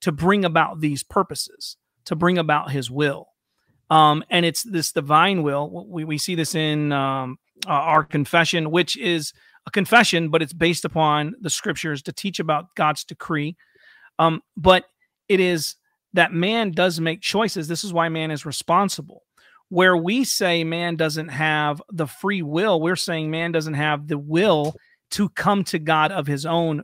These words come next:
free will. And the Bible tells us that when you look at John one twelve, it says, "All who did receive him, he gave the right to become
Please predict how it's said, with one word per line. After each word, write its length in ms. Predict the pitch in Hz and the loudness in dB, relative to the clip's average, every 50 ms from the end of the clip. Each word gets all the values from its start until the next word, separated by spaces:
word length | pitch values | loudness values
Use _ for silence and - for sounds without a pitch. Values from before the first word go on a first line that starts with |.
| _ | _
free 320 | _ - - 202 196 156 151 | _ -16 -8 -4 -4 -2 -2
will. 400 | 143 143 151 143 135 135 147 - _ _ _ _ - - _ _ - | -2 -2 -2 -2 -2 -4 -10 -18 _ _ _ _ -20 -20 _ _ -2
And 280 | 160 165 165 165 165 - 202 | 0 0 0 0 -2 -4 -4
the 100 | 165 160 | -2 2
Bible 300 | 156 160 170 170 170 165 | 4 4 4 4 2 -2
tells 320 | - - 175 170 175 156 | 0 2 2 2 2 0
us 160 | 165 151 - | -4 -6 -6
that 300 | - 151 143 135 131 - _ _ _ _ _ _ | -4 -4 -4 -4 -4 -8 _ _ _ _ _ _
when 140 | 180 156 165 | 0 2 2
you 140 | 165 165 165 | 4 4 4
look 240 | 175 185 - - | 2 2 0 0
at 340 | 170 160 156 156 151 151 151 _ _ | 0 0 2 2 0 -2 -4 _ _
John 380 | - 131 156 151 156 165 165 160 | -6 -2 0 2 2 2 0 0
one 240 | 160 160 160 160 151 | -2 -2 -2 -4 -6
twelve, 460 | - - 196 160 170 165 156 143 147 | -6 0 4 4 6 6 4 2 -4
it 100 | 147 - | -8 -8
says, 240 | - - 160 147 147 | -6 -4 -4 -4 -4
"All 320 | 180 - - 165 175 170 | -4 0 4 4 4 4
who 140 | - 190 185 | 2 -2 -2
did 240 | 151 156 165 156 151 | 0 0 0 0 0
receive 480 | 156 147 - - - 196 208 208 160 | -4 -4 -4 -4 -2 -2 -2 -2 0
him, 240 | 151 143 139 139 143 | 0 0 0 0 -2
he 80 | 156 151 | -2 -2
gave 280 | 151 156 160 165 160 | -2 -2 -2 -2 -2
the 120 | 160 156 151 | -2 -2 0
right 220 | 156 156 175 170 | 0 0 0 -2
to 80 | - 156 | -10 -8
become 480 | 151 151 147 - 151 151 147 143 139 | -8 -8 -4 -2 -2 0 0 -2 -4